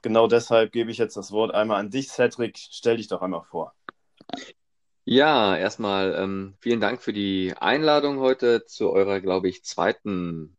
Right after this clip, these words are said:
Speaker 2: Folge, wenn ich das richtig überblicke. Ähm, ja, vorstellen, klar, kann ich mich auch kurz, äh, Cedric Pick, mein Name, genau, vierunddreißig Jahre jung, komm aus Remscheid und bin mit Bayer null vier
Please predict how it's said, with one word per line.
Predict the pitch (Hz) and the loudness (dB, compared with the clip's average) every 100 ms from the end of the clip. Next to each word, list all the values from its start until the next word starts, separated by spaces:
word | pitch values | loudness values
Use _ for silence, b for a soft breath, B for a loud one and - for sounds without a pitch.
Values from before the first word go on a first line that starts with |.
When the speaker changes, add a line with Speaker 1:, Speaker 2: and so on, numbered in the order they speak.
| _ | _
Speaker 2:
Folge, | - 85 90 101 127 | -2 2 4 4 0
wenn | 87 | -4
ich | 87 | -6
das | - 80 - - - 92 | -8 -8 -10 -18 -12 -10
richtig | 92 - 76 - | -10 -10 -12 -10
überblicke. | 82 82 85 - 113 123 _ _ _ _ - | -6 -4 -2 -2 -4 -4 _ _ _ _ -2
Ähm, | 92 90 85 - 98 - 78 | -2 0 -4 -6 -10 -10 -6
ja, | 73 90 78 - _ _ | 0 0 -2 -8 _ _
vorstellen, | - 107 - 98 92 87 - | 0 0 4 2 2 -2 -6
klar, | 87 92 85 | 0 0 0
kann | - | -4
ich | 92 | -6
mich | 95 76 | -2 0
auch | 104 - | 0 2
kurz, | 98 98 - - | 2 2 -2 -6
äh, | 82 87 90 | -2 0 -2
Cedric | 101 90 90 | -4 -6 -6
Pick, | 95 104 | -6 -2
mein | 87 | -2
Name, | 85 107 110 | 0 0 0
genau, | 90 90 98 104 - | 0 0 0 0 0
vierunddreißig | 104 95 90 92 98 | -2 0 -2 -2 -4
Jahre | 90 90 | -2 2
jung, | 92 110 | 2 0
komm | - 95 | -4 -4
aus | 90 - | -4 -2
Remscheid | 90 113 - 113 107 - | -2 -2 0 0 0 -4
und | 90 90 90 - B B B _ - | -6 -6 -8 -12 B B B _ -2
bin | 98 113 | 0 0
mit | 110 107 92 - - | -2 -2 -4 -8 -6
Bayer | - 92 | 0 0
null | 98 95 | 0 -4
vier | 101 98 95 92 92 | -4 0 2 2 -4